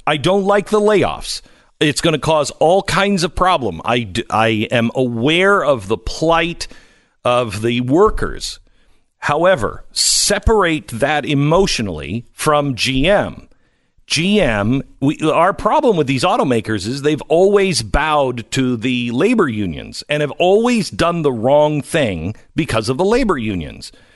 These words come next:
Well, here they are saying things are about to change, and they are.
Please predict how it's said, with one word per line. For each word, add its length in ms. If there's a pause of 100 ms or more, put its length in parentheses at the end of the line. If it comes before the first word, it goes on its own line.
(220)
Well, 160
here 220
they 160
are 200
saying 420
things 420
are 60
about 220
to 80
change, 440
and 160
they 120
are. 300